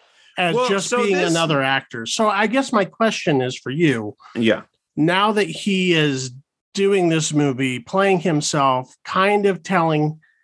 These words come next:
Speaker 1: his story to a certain extent,
Speaker 2: Mm.
Speaker 1: um,
Speaker 2: Mm, I don't
Speaker 1: he's
Speaker 2: know.
Speaker 1: kind of putting all of his cards on the table now and saying, like, "I'm fully aware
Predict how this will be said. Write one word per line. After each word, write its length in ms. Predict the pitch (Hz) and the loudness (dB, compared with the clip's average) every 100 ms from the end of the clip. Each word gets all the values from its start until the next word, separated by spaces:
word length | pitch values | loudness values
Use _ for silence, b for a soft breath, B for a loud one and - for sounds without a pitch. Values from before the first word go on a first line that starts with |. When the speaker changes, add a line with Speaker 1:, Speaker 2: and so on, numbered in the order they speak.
| _ _ _ _ | _ _ _ _
Speaker 1:
his 320 | - 180 156 | -2 -2 0
story 640 | - - 151 139 120 113 | -4 0 2 2 0 -2
to 260 | 117 147 117 | -2 -2 -2
a 40 | |
certain 280 | 113 143 110 | -2 -2 -2
extent, 680 | 104 - - 101 101 - - _ - | -6 -6 -6 -4 -6 -8 -16 _ -10
Speaker 2:
Mm. 400 | 101 98 90 92 _ _ | -6 -4 -4 -8 _ _
Speaker 1:
um, 600 | 156 143 135 127 123 147 _ _ _ | 0 2 2 0 -4 -8 _ _ _
Speaker 2:
Mm, 240 | 104 95 95 | -8 -6 -4
I 40 | |
don't 100 | 196 | 0
Speaker 1:
he's 220 | 190 156 | 0 -2
Speaker 2:
know. 60 | - | -4
Speaker 1:
kind 320 | - 226 240 | 0 2 2
of 160 | 214 180 _ _ - | 0 -4 _ _ -8
putting 400 | - 220 208 196 | -2 0 2 0
all 320 | 160 165 185 | 0 2 2
of 80 | 151 | 0
his 180 | 143 - | -2 -4
cards 460 | - 160 151 139 | 0 2 2 0
on 140 | 135 123 | -4 -4
the 80 | 120 | -2
table 680 | 175 147 127 117 113 113 _ _ | 0 0 -2 -4 -6 -8 _ _
now 640 | 135 135 117 110 107 107 _ _ _ _ _ _ - | -2 0 0 -2 -4 -6 _ _ _ _ _ _ -4
and 240 | 160 147 | -2 0
saying, 520 | - 180 147 143 139 135 | 0 0 0 2 0 0
like, 440 | 135 120 117 - - _ _ _ _ - | 0 -2 -6 -16 -20 _ _ _ _ -4
"I'm 360 | 170 220 214 _ - | 0 0 -2 _ -4
fully 420 | 208 233 233 226 | 0 2 2 2
aware 500 | 202 165 156 120 | 0 0 0 0